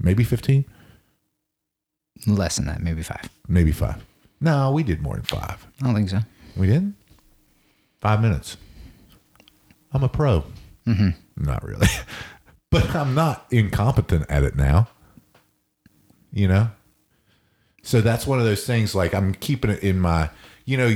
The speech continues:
Speaker 1: whenever we do, whenever we're doing warm-ups and they say,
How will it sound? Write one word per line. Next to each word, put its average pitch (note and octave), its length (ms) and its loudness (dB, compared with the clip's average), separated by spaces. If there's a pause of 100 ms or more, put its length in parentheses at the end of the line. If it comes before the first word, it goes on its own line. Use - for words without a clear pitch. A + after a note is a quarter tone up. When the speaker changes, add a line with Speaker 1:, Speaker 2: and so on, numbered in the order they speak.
(100)
Speaker 1:
whenever A2 380 0
we G#2+ 220 2
do, G2 600 0
whenever F#2+ 280 2
we're F2 180 2
doing F2+ 300 0
warm-ups F2+ 400 2
and E2 80 -2
they E2 80 2
say, D2+ 300 2